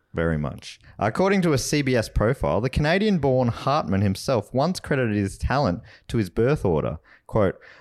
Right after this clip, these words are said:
"I'm from a large family. I'm a middle child," he once said.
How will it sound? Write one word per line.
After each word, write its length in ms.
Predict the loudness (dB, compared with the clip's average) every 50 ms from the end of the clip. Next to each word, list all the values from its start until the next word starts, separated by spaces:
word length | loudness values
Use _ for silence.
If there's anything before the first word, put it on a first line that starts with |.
| -6 -4
"I'm 100 | -2 -2
from 160 | 0 0 0
a 60 | 2
large 320 | 4 4 4 2 2 0 -2
family. 500 | -2 -2 0 0 0 0 0 0 -2 -2
I'm 140 | -2 0 0
a 60 | 2
middle 260 | 2 2 2 2 0
child," 560 | 0 0 -2 -2 0 2 2 2 0 0 -2 -2
he 80 | -2
once 260 | -2 -2 -2 -4 -6
said. 300 | -4 -4 -2 -2 -2 -4